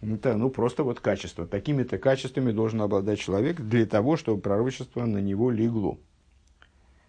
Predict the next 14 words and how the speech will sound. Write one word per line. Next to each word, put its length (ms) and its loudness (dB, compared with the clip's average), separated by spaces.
У 120 6
них 320 2
веген 280 4
дипратим, 800 2
видер 380 2
новый 360 2
кум 340 0
цуны-, 440 2
цулы 360 0
невуя. 640 0
Также 360 6
Рамбам 340 2
дальше 300 2
перечисляет, 840 0